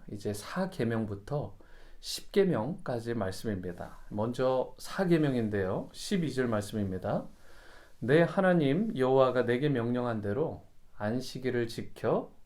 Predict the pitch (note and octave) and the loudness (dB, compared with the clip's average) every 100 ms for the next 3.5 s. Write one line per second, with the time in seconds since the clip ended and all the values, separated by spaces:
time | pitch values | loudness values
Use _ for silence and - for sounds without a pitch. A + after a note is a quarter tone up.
0 | - - G2+ A#2+ - G2+ G2+ D3+ F#3 B2 | -10 -2 0 0 -4 -6 -2 -4 -2 -4
1 | G#2+ - - - - - - - - - | -4 -10 -18 -20 -14 -12 -12 -14 -18 -20
2 | - - - - C#3+ E3 F3 C3 E3+ F3 | -20 -10 -8 2 6 8 8 8 6 4
3 | F#3 E3 B2 D3+ G2+ | 4 4 4 4 0